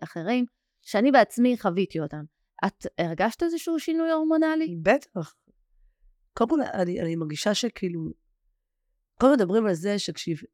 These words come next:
Speaker 2: כש-, מ-, החברות שלי, האחיות שלי, אני הקטנה בבית, הן מדברות על זה שכש-,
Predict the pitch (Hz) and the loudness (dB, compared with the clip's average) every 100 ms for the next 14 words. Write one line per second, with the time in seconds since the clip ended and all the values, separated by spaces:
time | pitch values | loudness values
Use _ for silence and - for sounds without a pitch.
0 | _ - 165 160 156 - _ _ 185 165 | _ -8 -6 -6 -8 -12 _ _ -2 -2
1 | - 175 - _ - 156 160 151 202 226 | -4 -10 -10 _ -12 -6 -4 0 0 2
2 | 202 175 165 147 - - 165 208 - 233 | 0 -2 -6 -8 -10 -6 2 2 2 -2
3 | 185 175 - _ 170 165 - 180 180 214 | -2 -6 -10 _ -4 -4 -4 -2 2 2
4 | 175 175 - _ _ _ _ - 185 196 | 2 -4 -6 _ _ _ _ 2 4 4
5 | 226 277 254 254 - - - - | 4 4 4 2 0 -4 -6 -4